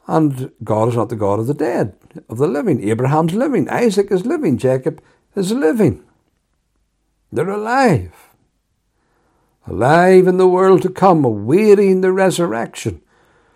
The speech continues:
So Abraham is living. And Abraham saw Christ's day and was glad.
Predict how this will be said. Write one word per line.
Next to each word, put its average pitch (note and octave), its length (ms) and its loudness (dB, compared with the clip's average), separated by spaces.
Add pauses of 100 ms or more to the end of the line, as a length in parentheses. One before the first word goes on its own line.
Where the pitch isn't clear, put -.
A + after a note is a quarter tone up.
(200)
So D#3 320 0
Abraham C3+ 1000 0 (680)
is D3 240 -2
living. D#3 480 4 (1080)
And C#3 140 -2
Abraham D3 680 4
saw C3 800 4 (840)
Christ's A#2 680 -2 (200)
day G2+ 480 -2 (1160)
and A2 200 -4
was G#2 160 -4
glad. G2+ 500 -2